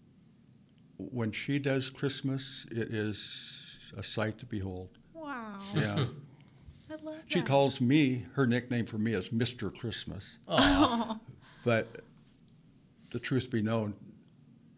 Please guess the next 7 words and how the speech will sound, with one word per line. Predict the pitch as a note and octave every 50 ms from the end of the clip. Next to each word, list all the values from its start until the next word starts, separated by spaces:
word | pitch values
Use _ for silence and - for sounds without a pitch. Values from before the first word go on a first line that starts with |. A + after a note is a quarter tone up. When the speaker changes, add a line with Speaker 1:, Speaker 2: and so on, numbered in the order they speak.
| -
Speaker 1:
sh-, | - - - - - - - F#2+
she | - - - - A#2+ A2 A2
is | G#2 F#2 F#2 F#2 - - - - - G2+
Missus | G#2+ G#2+ A2+ - - F#2 -
Christmas. | - - - - - - - - F#3+
Speaker 2:
Yes. | F#3 F#3 F#3 F#3+ F#3 G#3 B3 C#4+ C#4+ C#4 -
Speaker 1:
Yes. | - - - - - -